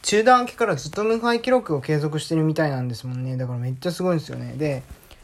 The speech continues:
三十九歳のユブラヒモビッチが、まあ、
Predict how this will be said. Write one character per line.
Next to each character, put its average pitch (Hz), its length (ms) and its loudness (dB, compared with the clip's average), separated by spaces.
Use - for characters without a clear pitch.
三 208 220 4
十 190 80 2
九 180 200 2
歳 170 200 4
の 143 80 2
ユ 147 220 2
ブ 165 180 4
ラ 165 180 6
ヒ 160 80 0
モ 175 160 2
ビ 170 140 -2
ッ - 40 -10
チ 147 140 -6
が、 139 320 2
ま 139 180 -4
あ、 131 60 -10